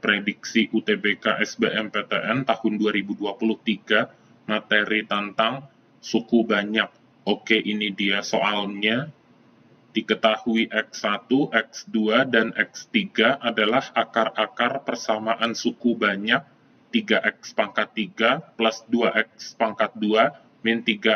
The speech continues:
X min dua sama dengan nol,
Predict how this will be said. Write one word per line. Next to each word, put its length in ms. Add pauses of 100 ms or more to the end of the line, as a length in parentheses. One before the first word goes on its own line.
X 560
min 240
dua 320
sama 320
dengan 480
nol, 400